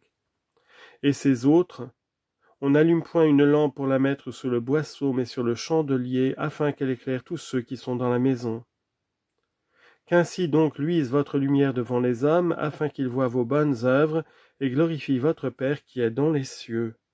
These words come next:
Matthieu cinq, versets quinze et seize.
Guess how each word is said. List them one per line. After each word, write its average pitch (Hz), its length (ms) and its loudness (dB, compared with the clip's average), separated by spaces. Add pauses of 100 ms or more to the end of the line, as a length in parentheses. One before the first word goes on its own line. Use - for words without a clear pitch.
(1080)
Matthieu 117 360 -6
cinq, 147 460 -6 (420)
versets 120 360 -14
quinze 131 460 -8
et 117 80 -14
seize. 113 520 -12